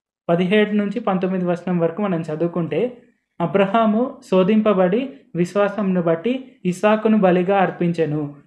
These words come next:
ఎవడు ఆ వాగ్దానములు సంతోషముతో అంగీకరించెనో, 'ఇస్సాకు వలన అయినది నీ సంతానం అనబడును'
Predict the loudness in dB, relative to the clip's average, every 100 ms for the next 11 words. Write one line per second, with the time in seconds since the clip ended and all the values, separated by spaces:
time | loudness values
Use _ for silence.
0 | _ 0 2 4 6 4 4 0 0 0
1 | 0 0 -2 -2 0 0 -2 -2 -4 -4
2 | -2 0 0 0 -2 -2 -2 -2 -4 -6
3 | -20 _ -8 -2 2 2 2 2 4 2
4 | 2 0 0 0 -2 -6 -20 _ -2 0
5 | 0 0 0 0 2 0 0 0 0 0
6 | 0 -2 -4